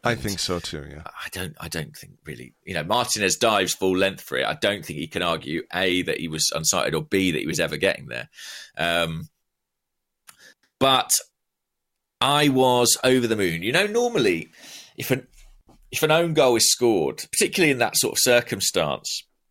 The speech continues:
Speaker 2: it's almost a little bit frustrating. Like, you wish Jorginho or whoever it might be could be credited with the goal. I remember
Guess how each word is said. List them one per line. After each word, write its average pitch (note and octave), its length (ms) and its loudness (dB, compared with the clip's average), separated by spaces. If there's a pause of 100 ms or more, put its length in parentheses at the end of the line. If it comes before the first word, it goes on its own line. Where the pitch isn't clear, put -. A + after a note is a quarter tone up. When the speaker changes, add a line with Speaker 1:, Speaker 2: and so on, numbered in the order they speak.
(200)
Speaker 2:
it's C3 160 2
almost F#3 240 2
a D#3+ 40 -2
little C3 120 2
bit B2+ 160 0
frustrating. C3 680 0
Like, C#3 220 2
you B2 120 2
wish C3+ 520 2 (880)
Jorginho A#2+ 840 4
or F#2+ 120 4
whoever A#2+ 320 2
it G#2 100 0
might G#2+ 260 -2
be A2 440 2
could - 160 -2
be A2+ 80 -4
credited A2+ 380 -2
with G#2+ 120 -4
the - 60 -12
goal. G2 420 0
I G2 100 4
remember A2+ 640 0